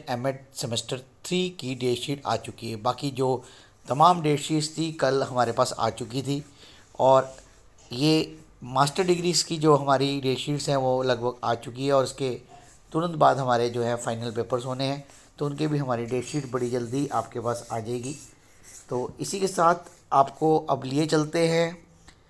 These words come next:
हमारे, अ, रिजल्ट्स की बात करेंगे। तो रिजल्ट सेक्शन के अंदर चलते हैं,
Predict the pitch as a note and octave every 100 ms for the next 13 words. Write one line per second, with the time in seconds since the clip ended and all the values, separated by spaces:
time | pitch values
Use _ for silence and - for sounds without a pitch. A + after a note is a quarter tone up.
0 | _ _ _ _ - C#3 C3+ C#3 D3+ D3+
1 | - - B2+ B2+ B2 A#2 B2+ B2 F#3+ G3
2 | - - D#3+ C#3 C3 C#3 C3 C#3 D#3 D3+
3 | B2+ B2+ B2+ E3 E3 D#3 - D3+ D3 D3
4 | B2+ C3+ C3 A#2 C#3 D3+ D3+